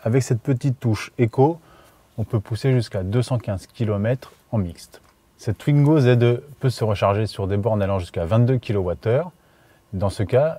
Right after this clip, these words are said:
comptez récupérer quarante kilomètres en quinze minutes ou quatre-vingts kilomètres en trente minutes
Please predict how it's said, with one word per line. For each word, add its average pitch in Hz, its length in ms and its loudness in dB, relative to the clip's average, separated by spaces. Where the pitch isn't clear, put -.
comptez 123 280 0
récupérer 107 580 -2
quarante 143 300 4
kilomètres 110 520 -2
en 127 100 0
quinze 107 260 0
minutes 104 500 -4
ou 143 160 2
quatre-vingts 107 440 -2
kilomètres 95 520 -8
en 135 80 0
trente 120 260 -4
minutes 110 540 -4